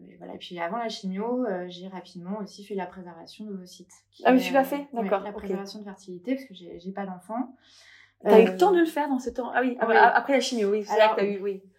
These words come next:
Speaker 1: avant la chimio.
Speaker 2: Avant la chimio, oui, pardon, excuse-moi. Avant
Speaker 1: Voilà.
Speaker 2: la chimio, ouais.
Speaker 1: Euh, mais ça a été aussi rapide parce que j'ai, j'ai eu un truc un peu particulier. Donc ça existe, euh, ça peut valoir le coup d'en parler si on ne propose pas. Après, je sais pas, tout dépend peut-être de, des cas personnels.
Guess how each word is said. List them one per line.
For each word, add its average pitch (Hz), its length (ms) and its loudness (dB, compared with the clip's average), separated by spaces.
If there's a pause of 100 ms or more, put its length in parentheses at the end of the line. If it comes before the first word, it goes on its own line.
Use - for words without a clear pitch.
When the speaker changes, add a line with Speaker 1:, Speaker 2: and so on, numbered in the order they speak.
(120)
Speaker 1:
avant 233 200 8
la 254 120 2
chimio. 196 300 -8
Speaker 2:
Avant 226 140 6
la 233 60 8
chimio, 233 200 -2
oui, 247 100 2
pardon, 208 180 8
excuse-moi. 190 280 -6
Avant 190 140 -4
Speaker 1:
Voilà. 208 140 -2
Speaker 2:
la 190 60 -4
chimio, 185 340 -10
ouais. 170 220 -16 (120)
Speaker 1:
Euh, 202 540 -6 (160)
mais 220 320 0
ça 233 160 -8
a - 20 -6
été 233 200 -8
aussi 247 240 -10
rapide 247 240 -8
parce 269 160 -12
que 233 160 -12
j'ai, 208 400 -4
j'ai 202 200 -10
eu 220 80 -8
un 220 100 -8
truc 254 180 -10
un 269 60 -2
peu 233 140 -8
particulier. 220 680 -10
Donc 196 160 -4
ça 202 200 -8
existe, 208 460 -10
euh, 190 200 -12
ça 196 120 -20
peut 185 180 -20
valoir 185 280 -14
le 180 100 -18
coup - 180 -14
d'en 190 140 -8
parler 185 260 -12
si 202 160 -18
on 180 260 -14
ne 175 60 -20
propose 190 340 -14
pas. 220 140 -2
Après, 226 180 -6
je 190 100 -10
sais 190 160 -12
pas, 185 140 -8
tout - 140 -18
dépend 196 260 -6
peut-être 202 220 -8
de, 190 260 -14
des 208 120 -6
cas 202 140 -10
personnels. 208 460 -12